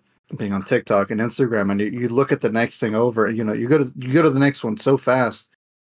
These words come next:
the next video or the next meme or whatever the fuck. I, I kinda liked that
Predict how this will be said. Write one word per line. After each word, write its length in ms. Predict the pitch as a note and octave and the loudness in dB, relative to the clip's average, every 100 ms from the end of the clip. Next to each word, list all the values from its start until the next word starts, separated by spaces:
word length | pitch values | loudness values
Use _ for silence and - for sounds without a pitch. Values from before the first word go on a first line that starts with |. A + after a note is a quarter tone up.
| _ | _
the 80 | - | -4
next 180 | A#2+ A#2 | -2 0
video 460 | A#2+ C#3+ C#3 C3+ B2+ | 2 4 6 6 4
or 140 | A#2 | 0
the 80 | G#2+ | -2
next 240 | A2+ A2 | -4 -6
meme 340 | B2+ B2+ B2+ A#2+ | -2 0 0 -2
or 60 | |
whatever 260 | A2 A2+ B2 | 0 0 0
the 100 | A#2+ | -6
fuck. 360 | - A2 A2 _ - | -4 -2 -2 _ -8
I, 120 | A#2+ | -6
I 140 | - A#2+ | -2 -4
kinda 320 | - D#3+ F3 | 0 2 2
liked 500 | G#2+ A2+ C#3 _ B2+ | 2 2 0 _ -2
that 320 | B2 A2+ A2 | 2 2 -2